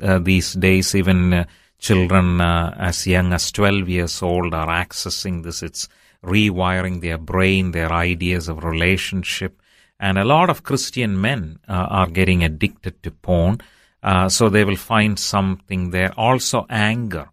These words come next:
anger management. They will find, uh, some information on anger management. And we are just in the process of uploading Daisy's, uh, information,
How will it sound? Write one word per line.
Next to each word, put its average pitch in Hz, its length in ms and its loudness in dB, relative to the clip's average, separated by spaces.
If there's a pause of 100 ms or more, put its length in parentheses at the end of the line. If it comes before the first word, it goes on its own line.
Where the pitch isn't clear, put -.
anger 104 420 2
management. 82 880 -4 (420)
They 92 140 2
will 82 140 0
find, 90 540 2
uh, 87 200 2
some 87 260 0
information 85 720 -2
on 82 160 -2
anger 85 340 0
management. 82 760 -4 (300)
And 101 160 0
we 104 120 4
are 98 80 4
just - 360 -2
in 110 80 -6
the 98 60 -4
process 98 420 -2
of 95 160 -8
uploading 90 680 -2
Daisy's, 92 840 0
uh, 87 240 -2
information, 85 960 -2